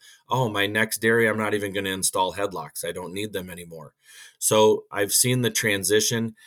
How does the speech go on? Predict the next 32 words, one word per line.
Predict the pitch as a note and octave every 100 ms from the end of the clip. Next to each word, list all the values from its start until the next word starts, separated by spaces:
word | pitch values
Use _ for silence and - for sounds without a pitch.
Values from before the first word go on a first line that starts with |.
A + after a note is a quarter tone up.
| - - - _ -
um, | G2+ G2+ G2 F#2+
from | - A2+ A#2
that. | A#2+ A#2
And | G2+
I've | G#2 G2+
also | G#2+ G#2+ A2
seen | - A2 A2
the | G#2
people | A2+ A2 A2+ G#2
that | G2+ G2+
can't | A2 G2+
get | A2 G#2
their | G2+
sort | G2+ - G#2+ G#2
gate, | G2+ G2+ - _ -
uh, | G2 F#2+ F#2+ E2+ - -
to | -
read | G2 G#2 G2+
tags. | F#2 G#2+ C3 D3+ A#2+
They, | G2 F#2+
they | D2+ F2+ F2+
have | F#2 F2
noise | G2 G#2 A#2+ A#2
issues, | A#2 - B2 A#2
possibly. | - A2+ A#2 - A#2 A#2+ A#2+ - - - - -
Um, | F2+ F#2+ F#2+ F#2+ F#2
they're | E2+ F#2
trying | - G#2+ G#2+
to | G#2 G2+
I | G2
D, | F2 G2+ G#2
uh, | G2 F#2